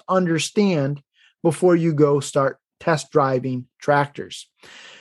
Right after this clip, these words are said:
One of the things you may want to consider is whether or not you want to include D P F, which is diesel particulate filtration, on your tractor. Now, what D P F is,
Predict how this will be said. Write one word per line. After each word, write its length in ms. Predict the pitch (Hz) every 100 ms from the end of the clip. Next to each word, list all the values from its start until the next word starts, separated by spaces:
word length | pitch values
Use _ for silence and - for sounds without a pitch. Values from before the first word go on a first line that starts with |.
| - _ _ _
One 160 | 262 339
of 80 |
the 60 | 294
things 180 | 285 254
you 100 | 247
may 200 | 202 214
want 280 | 214 196 208
to 80 | 220
consider 680 | 233 214 - 156 165 180 -
is 640 | 190 165 170 180 165 - - _ _ _ _ _
whether 540 | 165 156 175 214 220
or 60 | 214
not 320 | 185 156 151
you 160 | 175 170
want 260 | 156 143
to 120 | 160 165
include 680 | 165 - 151 143 143 139 - 147
D 220 | 131 175 180
P 280 | - 170
F, 460 | 160 98 - - - -
which 240 | 147 139
is 200 | 151 127
diesel 500 | 147 127 185 185 202
particulate 580 | 180 156 180 175 151 - -
filtration, 800 | 156 143 - 156 131 123 123 - _ _ _ _ _ -
on 200 | 143 147
your 160 | 147 147
tractor. 580 | 233 233 - - - _ _ _ - - -
Now, 160 | 202
what 340 | 196 247 277 180
D 160 | 247
P 220 | 240 254
F 240 | 196 165 -
is, 460 | 135 151 214 -